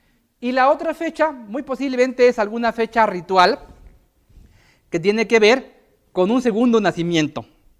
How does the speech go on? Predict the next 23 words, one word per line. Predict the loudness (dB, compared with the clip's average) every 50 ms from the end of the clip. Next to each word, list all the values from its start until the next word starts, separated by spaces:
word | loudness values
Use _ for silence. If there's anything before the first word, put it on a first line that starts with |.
| _ _ _ _ _ 0
Los | 2 2 4
mayas | 4 4 4 4 2 2 0
creían | 0 0 2 2 2 0 0 0 -2 -4
en | -6 -6
estas | -8 -6 -8 -10 -14 -14
cosas, | -12 -12 -12 -12 -12 -14 -16 -16 _ _ _ _ _ _ _ _ _ _ _ _
eh, | -6 -6 -6 -6 -8 -12 -16 -8
y | -4 -2 -2
muchas | 0 0 0 0 2 2
otras | 2 4 4 2 0 0
culturas | -2 -2 -2 0 0 0 0 0 -2
del | -6 -8
mundo, | -8 -12 -14 -16 -16 -18 -20 _ _ _ _ _ _ _ _
a | -6 -4 0
través | 2 2 4 4 4 2 2 0
del | -2 -2
rito | -2 -4 -4 -4 -4 -4 -6 -8 -8 -10 _ -20 -20 _ _
de | -6 -2 0 0
un, | 2 0 -4 -6 -12 -20 -16 -4
de | 0 0 2
un | 2 2
segundo | 0 0 0 0 0 0 0 0 0 0
nacimiento. | 0 -2 -4 -4 -6 -10 -10 -10 -10 -12 -12 -12 -16 -20